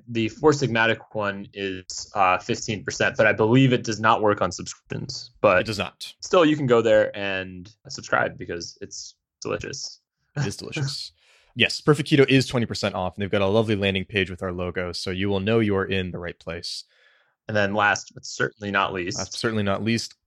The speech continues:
Speaker 2: Kettle and Fire for some delicious organic grass-fed bone broth to get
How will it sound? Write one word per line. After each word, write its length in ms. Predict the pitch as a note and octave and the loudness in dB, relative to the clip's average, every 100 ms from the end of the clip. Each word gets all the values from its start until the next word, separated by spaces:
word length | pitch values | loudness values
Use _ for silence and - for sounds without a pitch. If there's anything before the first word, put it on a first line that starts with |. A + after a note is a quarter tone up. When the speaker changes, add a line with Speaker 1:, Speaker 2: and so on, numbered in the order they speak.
| - | -6
Speaker 2:
Kettle 220 | A#2+ A2 | -2 0
and 140 | G#2 | -2
Fire 480 | - G2+ G2+ A#2 C#3 _ _ _ _ _ | -2 0 2 0 -2 _ _ _ _ _
for 220 | - G2 | -2 -2
some 460 | F2 - G2 F#2 F#2+ G#2 | 0 -2 -2 -2 -6 -6
delicious 720 | - G2+ G2 - G#2 F2+ - - _ _ _ | -4 -2 0 0 0 0 -6 -12 _ _ _
organic 580 | A2+ G#2+ B2 B2+ A#2+ A2 | -4 -2 0 2 2 0
grass-fed 800 | - A2+ A2 - - A2+ G#2 G2+ G#2+ - | 2 4 4 0 -2 0 2 -2 -8 -4
bone 280 | G2 G#2+ G2 | -2 0 -2
broth 640 | F2+ F2 B2 - - - - | -2 -2 -2 -6 -20 -20 -14
to 100 | G2+ | -6
get 460 | G2 F#2 - - | -2 -2 -4 -12